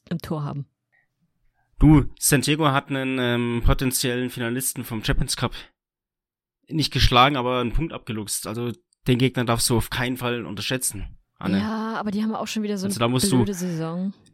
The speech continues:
Speaker 2: da m-, aber jetzt, da kommt Jesper, äh, Jesper Sörensen und, äh, schult uns ein.
Speaker 1: <laughs>
Speaker 2: Also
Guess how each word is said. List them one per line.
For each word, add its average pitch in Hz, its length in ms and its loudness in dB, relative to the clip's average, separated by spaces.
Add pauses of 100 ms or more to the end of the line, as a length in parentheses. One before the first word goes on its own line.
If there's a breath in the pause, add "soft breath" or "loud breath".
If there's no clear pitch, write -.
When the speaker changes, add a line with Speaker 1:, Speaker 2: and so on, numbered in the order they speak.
Speaker 2:
da 123 80 6
m-, 135 220 2 (800 loud breath)
aber 127 240 4
jetzt, 131 340 0 (460)
da 123 80 -2
kommt - 160 -4
Jesper, 139 280 6
äh, 113 480 -2
Jesper 120 380 2
Sörensen 139 640 -2
und, 127 280 -4
äh, 120 200 -2
schult - 280 -8
uns 120 180 -12
ein. 113 240 -6
Speaker 1:
<laughs> 202 880 -6
Speaker 2:
Also 110 420 -6